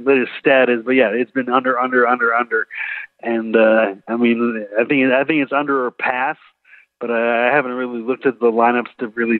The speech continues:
think, you know, see if I can see any edge if they set the total too low.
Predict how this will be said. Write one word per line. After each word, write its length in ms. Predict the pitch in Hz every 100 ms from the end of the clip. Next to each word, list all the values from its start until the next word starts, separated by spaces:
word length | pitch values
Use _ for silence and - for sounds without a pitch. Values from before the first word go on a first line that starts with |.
| -
think, 200 | 123 117 _ _ -
you 80 |
know, 100 | 107 - -
see 120 | 135
if 140 | 123 127
I 80 |
can 140 | 107 101 -
see 400 | 135 120 117 110 95 _ - - - - -
any 260 | 123 123 117
edge 220 | 127 127
if 100 | 117 -
they 140 | 113 101
set 180 | - 117
the 120 | 110 -
total 280 | 139 110 101
too 200 | - 113
low. 240 | 98 90